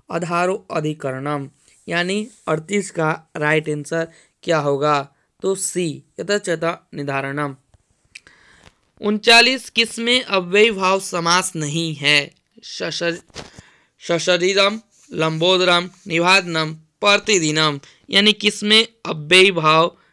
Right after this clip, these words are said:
नहीं है? तो उनचालीस का राइट आंसर लंबोदरम।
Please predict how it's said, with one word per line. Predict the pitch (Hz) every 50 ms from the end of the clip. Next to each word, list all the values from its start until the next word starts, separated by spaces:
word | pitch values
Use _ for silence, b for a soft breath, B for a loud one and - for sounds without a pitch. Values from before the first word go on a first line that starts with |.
| _ _ -
नहीं | 156 156 160 160 165 185 185 185 175
है? | 160 151 151 156 151 143 143 b b b b b -
तो | 185
उनचालीस | 185 190 185 196 196 196 202 196 196
का | - 185
राइट | 170 170 170 170 170 170
आंसर | 165 165 165 190 190 170
लंबोदरम। | 156 151 147 147 143 147 143 143 151 151 156 151 139